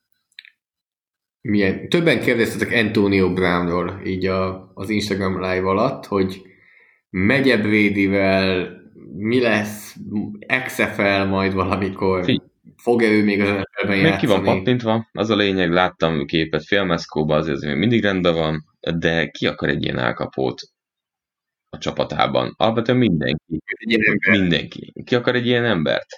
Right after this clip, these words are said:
Speaker 2: Hát, senki. És itt, itt válik el a kettő. Úgyhogy, ö,
Speaker 1: Hát igen, e-, e-, Tampa Bayhez közeli források azt mondják, hogy kizártnak tartják azt, hogy, hogy Tampa Bayben Glazerék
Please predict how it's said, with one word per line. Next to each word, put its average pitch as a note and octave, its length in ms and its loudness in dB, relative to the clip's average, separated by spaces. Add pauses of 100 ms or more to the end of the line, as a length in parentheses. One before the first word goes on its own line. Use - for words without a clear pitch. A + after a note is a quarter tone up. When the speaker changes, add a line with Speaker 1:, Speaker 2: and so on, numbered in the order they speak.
(280)
Speaker 2:
Hát, F#3+ 680 -2 (640)
senki. - 520 -4 (540)
És F#2 260 0
itt, F2 220 0
itt - 200 -2
válik D2 320 2
el C#2 100 -2
a C2 60 0
kettő. B1+ 440 -6 (1800)
Úgyhogy, D#2+ 680 -4
ö, D#2+ 80 -4 (420)
Speaker 1:
Hát C3 380 0
igen, B2 180 2
e-, A#2 40 4 (180)
e-, C3 220 -4 (320)
Tampa C3+ 460 2
Bayhez G#2+ 360 2
közeli G#2+ 300 2
források F#2+ 480 0
azt G2 180 -2
mondják, F#2 280 -2
hogy F#2 140 -2
kizártnak F2+ 580 0
tartják F2+ 480 -2
azt, - 180 -6
hogy, F2+ 380 -4
hogy F#2 220 -2
Tampa F#2 320 -2
Bayben F2+ 640 0
Glazerék F#2 920 0